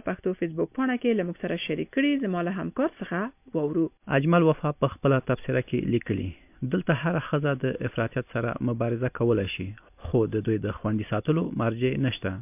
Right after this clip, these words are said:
Speaker 2: ځکه په ولسوالیو کې که کومه ښځه د پلار د غلطې پریکړې پر وړاندې یا د خاوند د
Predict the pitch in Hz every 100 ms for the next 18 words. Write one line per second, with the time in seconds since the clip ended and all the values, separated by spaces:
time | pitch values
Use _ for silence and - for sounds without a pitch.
0 | 135 120 180 - 147 139 131 - 127 139
1 | 135 - 123 113 104 120 107 - 110 98
2 | 90 - 104 - 120 110 98 98 104 107
3 | - - 160 170 160 - 147 151 147 143
4 | 143 123 117 107 101 - 107 117 107 98